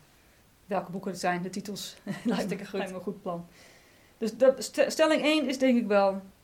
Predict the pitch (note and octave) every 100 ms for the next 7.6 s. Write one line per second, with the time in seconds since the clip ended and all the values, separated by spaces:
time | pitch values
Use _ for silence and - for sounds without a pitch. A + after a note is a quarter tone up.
0 | _ _ _ _ _ _ - A3+ A3+ A3
1 | G3+ G3+ G#3+ F3+ E3+ F#3+ F#3 A3 F#3 -
2 | - A#3 F3+ - - - - - - _
3 | - B3 A#3+ B3 B3 B3+ - - D#4 F#4
4 | - D#4+ D4+ - D#4+ A#3 A#3+ A#3 - B3
5 | A#3+ - _ _ - B3+ A3+ A3 G#3+ G#3+
6 | G3 F3 - F3+ C4 C#4 C4 C4 A3+ G3+
7 | C4+ - - G#3+ G#3 G#3